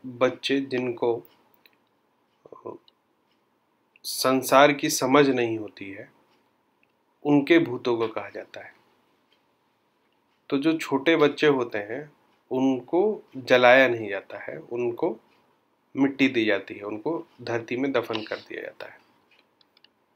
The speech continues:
तो जो भूत होते हैं उनका विचार और व्यवहार बिल्कुल वैसा ही होता है जैसे वो जीवित होते हैं, लेकिन कलवा ना इनका विचार होता है, ना इनका व्यवहार होता है, ना इनको समझ होती है।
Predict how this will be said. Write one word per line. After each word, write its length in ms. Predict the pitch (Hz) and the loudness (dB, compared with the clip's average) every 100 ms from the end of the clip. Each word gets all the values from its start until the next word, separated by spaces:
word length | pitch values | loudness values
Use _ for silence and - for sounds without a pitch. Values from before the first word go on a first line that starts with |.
| _ - - | _ -6 0
तो 80 | |
जो 160 | 180 190 | 4 4
भूत 460 | 135 127 156 196 147 | 2 0 0 2 2
होते 220 | 139 117 | 2 0
हैं 320 | 107 127 165 - | -2 -6 -8 -2
उनका 340 | 139 139 170 | 0 4 6
विचार 480 | 151 139 139 151 175 | 6 4 6 6 6
और 260 | 139 147 143 | 6 4 4
व्यवहार 500 | 131 131 131 135 139 | 0 2 4 6 4
बिल्कुल 420 | 131 131 156 110 | -2 -2 -2 2
वैसा 300 | 127 120 131 | 2 2 -2
ही 180 | 139 151 | -2 -2
होता 260 | 127 131 | -2 -2
है 80 | 131 | -2
जैसे 280 | 123 120 135 | -2 -4 -2
वो 160 | 143 | -2
जीवित 440 | 143 131 131 131 117 | -4 -4 -4 -4 -8
होते 220 | 101 - | -14 -14
हैं, 160 | - _ _ _ _ - _ _ - _ | -18 _ _ _ _ -20 _ _ -20 _
लेकिन 360 | 127 131 180 175 | -4 4 4 4
कलवा 680 | - 131 135 143 123 - - 120 | 4 4 8 8 8 4 -8 0
ना 100 | 127 | 2
इनका 280 | 139 135 147 | 4 4 2
विचार 420 | 127 120 131 147 | 2 2 4 4
होता 300 | 139 139 139 | 0 -2 -2
है, 80 | 151 | 0
ना 160 | 151 | -2
इनका 280 | 127 120 131 | -2 -2 -2
व्यवहार 440 | 127 117 117 120 | 0 -2 0 -2
होता 280 | 120 117 120 | -2 -4 -4
है, 120 | 123 | -4
ना 120 | 131 127 | -4 -4
इनको 300 | 117 110 147 | -6 -8 -8
समझ 400 | - 110 107 107 | -6 -6 -6 -8
होती 220 | - - | -14 -20
है। 200 | - | -20